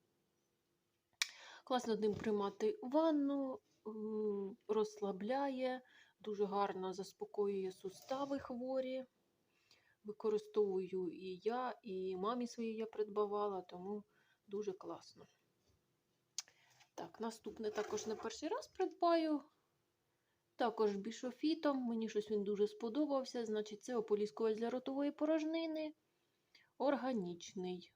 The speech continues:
без фтору, ментолу, ефірних олій. Він такий не дуже насичений, я люблю більш такі, знаєте,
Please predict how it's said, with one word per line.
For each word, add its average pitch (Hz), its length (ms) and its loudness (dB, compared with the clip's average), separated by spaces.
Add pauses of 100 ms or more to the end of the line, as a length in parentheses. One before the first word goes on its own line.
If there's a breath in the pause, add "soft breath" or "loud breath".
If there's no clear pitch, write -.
без 208 200 2
фтору, 285 560 -2
ментолу, 233 600 0
ефірних 208 640 0
олій. 185 400 -2 (1200 loud breath)
Він 294 140 0
такий 294 520 0
не 262 160 -2
дуже 262 340 0
насичений, 254 760 0
я 190 120 0
люблю 196 280 -2
більш 180 260 -8
такі, 180 320 -6
знаєте, 185 580 -4